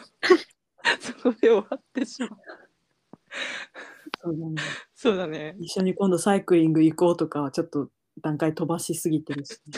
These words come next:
Speaker 1: そうね。何の、あ、何の自転車が好きですか？みたいな。でも全然こだわりないし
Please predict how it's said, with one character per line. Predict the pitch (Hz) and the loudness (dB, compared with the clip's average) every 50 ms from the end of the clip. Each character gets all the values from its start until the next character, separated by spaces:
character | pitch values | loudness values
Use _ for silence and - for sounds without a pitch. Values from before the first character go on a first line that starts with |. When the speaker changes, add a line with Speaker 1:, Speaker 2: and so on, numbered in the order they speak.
| - - - - | -12 -12 -14 -12
Speaker 1:
そ | - 185 | -12 -10
う | |
ね。 | 160 - 151 170 185 151 - _ _ _ _ _ _ _ - - - - - 523 - 415 320 294 - _ _ | -10 -12 -10 -10 -10 -10 -10 _ _ _ _ _ _ _ -14 -12 -10 -10 -6 -6 -8 -8 -8 -14 -18 _ _
何 | - 202 220 240 226 | -4 -2 -2 0 -2
の、 | 208 175 - | -2 -2 -4
あ、 | 185 190 | -4 -2
何 | 190 214 226 247 240 | -2 -2 0 0 -2
の | 202 | -2
自 | 185 165 170 | -4 -6 -8
転 | - - 156 156 | -8 -6 -6 -6
車 | 156 - 156 | -8 -10 -10
が | 151 156 175 | -10 -10 -14
好 | - - | -14 -4
き | - 170 | -4 -4
で | - - 156 | -4 -4 -10
す | - _ | -10 _
か？ | - - 156 | -10 -10 -8
み | 143 147 | -8 -10
た | - - - | -10 -10 -12
い | - | -8
な。 | - - 196 | -8 -6 -6
で | 190 180 165 | -4 -4 -4
も | 160 151 | -4 -4
全 | 151 - 170 165 | -4 -4 -4 0
然 | - - 226 | 2 2 2
こ | - - - 190 | 0 -2 -4 -2
だ | 175 | -2
わ | 202 202 240 | -2 0 -2
り | 196 165 - | -2 0 0
な | 180 196 | 0 0
い | 220 202 | 0 -2
し | - - | -2 -6